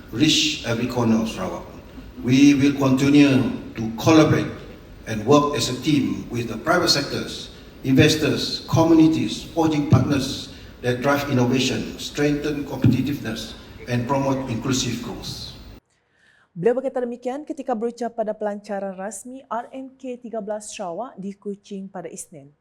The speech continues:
Speaker 2: Hadir menyempurnakan majlis berkenaan ialah Premier Sarawak. Menurut Datuk Amar Muhammad Bakar, R M K tiga belas memerlukan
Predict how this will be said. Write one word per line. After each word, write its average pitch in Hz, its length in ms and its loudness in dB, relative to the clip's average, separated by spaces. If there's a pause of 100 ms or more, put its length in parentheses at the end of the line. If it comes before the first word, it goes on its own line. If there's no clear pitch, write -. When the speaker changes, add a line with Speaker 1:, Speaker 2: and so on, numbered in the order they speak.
(760)
Speaker 2:
Hadir 240 240 0
menyempurnakan 240 640 -8
majlis 240 320 -12
berkenaan 233 640 -10
ialah 214 320 -6
Premier 247 320 -10
Sarawak. - 560 -16 (720)
Menurut 233 400 -4
Datuk 254 320 -8
Amar 262 240 -8
Muhammad 233 400 -10
Bakar, 190 720 -8
R 254 240 -8
M 254 240 -10
K 247 160 -10
tiga 214 240 -6
belas 208 320 -6
memerlukan 208 640 -8